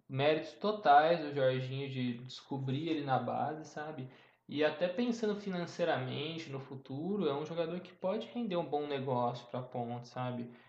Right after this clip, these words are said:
É um volante que pode jogar de segundo volante, pode jogar de terceiro homem no meio campo. Talvez numa, num esquema tático até mais ousado, ser o primeiro homem do meio campo.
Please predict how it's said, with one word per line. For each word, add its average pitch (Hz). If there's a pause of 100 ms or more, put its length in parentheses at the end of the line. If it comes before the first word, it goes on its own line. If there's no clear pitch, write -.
(160)
É 123
um 151
volante 151
que 139
pode 139
jogar 143
de 135
segundo 127
volante, 127
pode 139
jogar 135
de 131
terceiro 127
homem 123
no 123
meio 120
campo. 127 (360)
Talvez 170
numa, 135
num 127
esquema 131
tático 131
até 127
mais 156
ousado, 139
ser -
o 156
primeiro 170
homem 143
do 131
meio 131
campo. 131